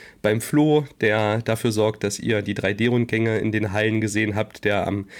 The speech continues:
Samstagmorgen als erster in der Halle war, zwei Stunden vor Öffnung und mit der drei D-Kamera rumgelaufen ist.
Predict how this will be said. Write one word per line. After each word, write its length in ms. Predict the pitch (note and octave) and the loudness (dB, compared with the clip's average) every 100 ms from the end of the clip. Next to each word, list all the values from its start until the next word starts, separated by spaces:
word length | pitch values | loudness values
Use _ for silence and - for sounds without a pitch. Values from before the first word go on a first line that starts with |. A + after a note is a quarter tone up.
| - - | -18 -6
Samstagmorgen 760 | G2+ A#2 - G#2 G#2+ G#2+ A2+ | -2 0 0 -2 2 2 2
als 160 | G#2 A#2 | -2 -2
erster 300 | A2+ - A2 | -2 0 0
in 60 | |
der 140 | G#2 G2+ | 0 0
Halle 200 | A2 G2+ | 0 0
war, 320 | G2+ G2+ A2 - - - - | 0 0 -2 -10 -20 -20 -8
zwei 240 | - G#2 | -2 -2
Stunden 420 | - A#2 G#2+ A2 | 0 -2 -2 -4
vor 300 | G#2 G#2+ G#2 | -2 2 2
Öffnung 400 | G2+ - G#2 G#2 | 0 -2 -2 -2
und 280 | F#2+ G2+ G2 | -2 -4 -4
mit 120 | G#2 | -6
der 60 | G2 | -4
drei 200 | G2 G2+ | -2 -2
D-Kamera 460 | G#2 - G#2 G2 | -2 -2 -2 0
rumgelaufen 580 | G2 G#2+ G2+ F#2 F#2+ - | -2 -2 -2 -2 -2 -4
ist. 240 | F#2 - | -4 -6